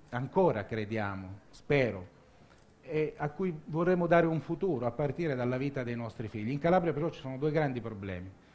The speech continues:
C'è una devastante, eh, malavita organizzata, purtroppo intrecciata con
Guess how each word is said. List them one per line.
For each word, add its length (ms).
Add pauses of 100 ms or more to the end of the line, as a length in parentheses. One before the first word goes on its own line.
(280)
C'è 120
una 140
devastante, 1080 (340)
eh, 80 (2000)
malavita 500
organizzata, 800
purtroppo 560
intrecciata 680
con 540